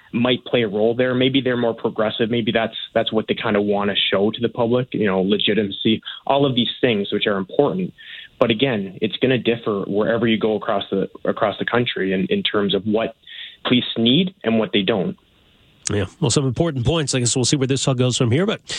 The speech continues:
Speaker 2: we'll leave it there for now. Eric, appreciate the insight, and, uh, thanks for making some time for us here today.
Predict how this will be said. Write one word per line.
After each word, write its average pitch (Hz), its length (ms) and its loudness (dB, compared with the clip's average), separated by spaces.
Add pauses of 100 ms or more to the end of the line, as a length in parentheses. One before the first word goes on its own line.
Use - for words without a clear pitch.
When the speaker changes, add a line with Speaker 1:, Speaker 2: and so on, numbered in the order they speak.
(200)
Speaker 2:
we'll 143 80 2
leave 185 100 2
it 180 40 0
there 180 120 2
for 170 140 0
now. 190 180 4
Eric, 180 200 2
appreciate 185 360 2
the 151 140 2
insight, 131 440 2
and, 127 160 2
uh, 127 120 2
thanks 143 180 0
for 151 80 0
making 147 240 2
some 135 160 2
time 160 160 0
for 135 80 -2
us - 100 0
here - 120 0
today. 117 240 -2